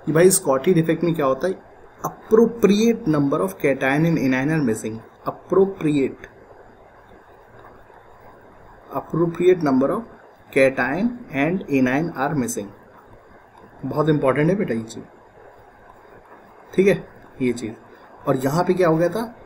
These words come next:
small ion get dislocate, small ion get dislocate। ठीक है, यहाँ पे दोस्तों scene क्या होता है, Small आयन हमारा बेटा dislocate हो जाता है crystal में, एक जगह से किसी दूसरे void में जाकर के छुप जाता है।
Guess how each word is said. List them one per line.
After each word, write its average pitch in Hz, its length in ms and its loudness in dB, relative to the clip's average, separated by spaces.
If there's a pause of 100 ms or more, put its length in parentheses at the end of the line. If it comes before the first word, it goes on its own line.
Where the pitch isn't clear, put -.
(120)
small 165 480 2
ion 165 460 0 (300)
get 175 100 2
dislocate, 123 680 -2 (600)
small 143 420 -2 (240)
ion 147 140 -2 (460)
get 151 240 0 (380)
dislocate। 113 640 -6 (360)
ठीक 202 100 2
है, - 200 0 (440)
यहाँ 156 160 2
पे 165 80 2
दोस्तों 156 280 0
scene 156 240 0
क्या 160 140 -2
होता 165 160 -4
है, 190 60 -2
Small 143 340 0
आयन 143 140 0
हमारा 143 240 -2
बेटा 170 200 -4
dislocate 123 600 0
हो 104 60 -4
जाता 101 300 -10
है - 100 -16 (340)
crystal 117 260 -6
में, 110 180 -14 (640)
एक 143 160 4
जगह 135 200 2
से 190 140 2
किसी 156 440 -2
दूसरे 139 340 0
void 127 280 2
में 139 120 2
जाकर 120 240 0
के 117 120 -6
छुप 117 200 -8
जाता 101 260 -8
है। - 60 -16